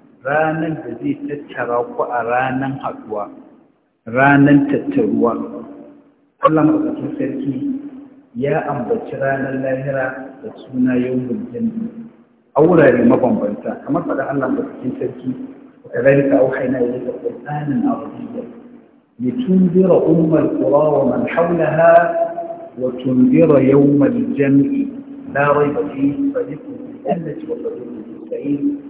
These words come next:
Kamar faɗa Allah Maɗaukakin Sarki, "وكانوا يصرون على الحنث العظيم وكانوا يقولون إذا متنا وكنا ترابا وعظاما أئنا لمبعوثون أو آباؤنا الأولون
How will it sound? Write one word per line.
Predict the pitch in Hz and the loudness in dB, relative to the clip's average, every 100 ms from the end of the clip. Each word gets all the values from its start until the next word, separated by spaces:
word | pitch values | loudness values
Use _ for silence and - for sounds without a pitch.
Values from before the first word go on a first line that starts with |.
| - - - | -16 -16 -16
Kamar | 127 160 156 | -8 -8 -6
faɗa | - 139 | -6 -6
Allah | 143 131 | -6 -8
Maɗaukakin | 143 - 147 - - - | -8 -10 -12 -14 -16 -14
Sarki, | 135 - 139 - 285 - - - - _ _ - | -14 -12 -14 -12 -12 -12 -16 -20 -20 _ _ -12
"وكانوا | - 143 156 151 | 2 4 6 6
يصرون | 156 143 139 143 | 6 6 4 4
على | 143 135 120 | 4 4 2
الحنث | - 147 143 - | -2 -6 -6 -6
العظيم | - 120 - 170 - - - - - - | -6 -6 -4 -4 -2 -4 -8 -12 -12 -12
وكانوا | - 165 170 | -4 0 2
يقولون | 151 151 135 139 139 | 2 2 0 2 2
إذا | 131 139 123 120 | 2 0 0 4
متنا | 151 - 139 120 | 4 4 4 6
وكنا | 117 - 151 143 139 | 6 6 4 6 4
ترابا | 143 123 131 156 160 131 | 2 2 6 6 6 2
وعظاما | 120 120 120 151 165 143 127 | 2 2 0 0 -2 -4 -6
أئنا | 110 156 165 180 - - - - - | -8 -8 -4 -4 -4 -10 -16 -20 -12
لمبعوثون | 123 139 147 - - - 170 190 - - | -4 0 0 0 -2 -4 0 0 0 -2
أو | 170 | -2
آباؤنا | - 156 156 165 165 - 160 139 | -2 -2 -2 -4 -6 -6 -8 -6
الأولون | - 160 156 151 143 151 - | -4 -4 -2 -2 -2 0 -2